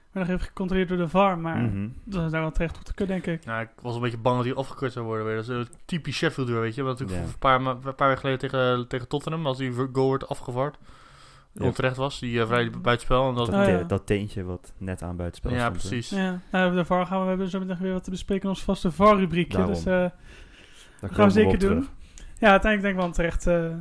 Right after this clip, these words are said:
Speaker 1: terecht resultaat.
Speaker 3: Ja.
Speaker 1: Denk ik wel, doen we. Ik zie, ik zie het nog wel goed komen ook met, met Manchester United en Ole.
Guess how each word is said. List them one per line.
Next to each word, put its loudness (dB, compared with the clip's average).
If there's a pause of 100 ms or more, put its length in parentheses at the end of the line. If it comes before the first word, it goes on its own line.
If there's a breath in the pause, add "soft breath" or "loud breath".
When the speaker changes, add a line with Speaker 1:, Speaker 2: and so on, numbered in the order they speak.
Speaker 1:
terecht -6
resultaat. -8 (100)
Speaker 3:
Ja. 0 (100)
Speaker 1:
Denk -4
ik -10
wel, -4
doen -8
we. -10 (720 loud breath)
Ik -14
zie, 6 (100)
ik -2
zie 2
het 2
nog 4
wel 8
goed 0
komen 0
ook -2
met, 0
met -2
Manchester -2
United 0
en -4
Ole. -2